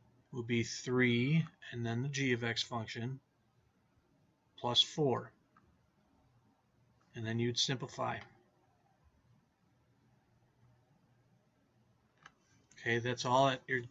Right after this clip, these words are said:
you're doing on a composite function. Plugging one in for every x in the other. All right, that's f of g.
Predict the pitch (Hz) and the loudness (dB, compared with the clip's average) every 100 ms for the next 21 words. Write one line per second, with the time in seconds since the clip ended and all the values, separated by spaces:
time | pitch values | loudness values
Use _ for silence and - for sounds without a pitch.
0 | - 127 117 127 120 117 117 110 - 120 | -8 -6 -4 -2 -2 -2 -4 -8 -8 -6
1 | 117 - - 117 - 120 - _ _ - | -6 -6 -2 -2 -2 -10 -14 _ _ -20
2 | - - _ _ - 135 147 139 139 151 | -20 -20 _ _ -2 0 2 2 2 2
3 | 151 139 135 - 123 131 139 - 127 127 | 4 2 0 -2 -2 0 -2 0 0 0
4 | 131 120 120 113 113 - - _ _ _ | -4 -4 -2 -2 -6 -18 -20 _ _ _
5 | _ _ _ _ _ - - _ _ _ | _ _ _ _ _ -20 -20 _ _ _
6 | _ - 113 117 - - _ _ _ _ | _ -4 2 2 0 -8 _ _ _ _
7 | _ _ _ _ _ _ _ _ - 131 | _ _ _ _ _ _ _ _ 0 0
8 | - - 139 139 131 117 - 165 170 113 | 0 -2 -4 -4 -8 -8 0 2 2 0
9 | 139 | -4